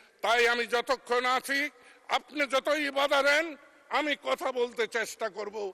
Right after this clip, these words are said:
এই সংসদের নেতা নির্বাচিত হয়েছেন জনগণের আশা আকাঙ্ক্ষার প্রতিফলন ঘট-, ঘটাতে। এই আইনটি যদি আজকে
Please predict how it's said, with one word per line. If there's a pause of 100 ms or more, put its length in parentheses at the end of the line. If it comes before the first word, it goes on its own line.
(840)
এই
সংসদের
নেতা (800)
নির্বাচিত
হয়েছেন (2000)
জনগণের (160)
আশা
আকাঙ্ক্ষার
প্রতিফলন
ঘট-,
ঘটাতে। (1400)
এই
আইনটি
যদি
আজকে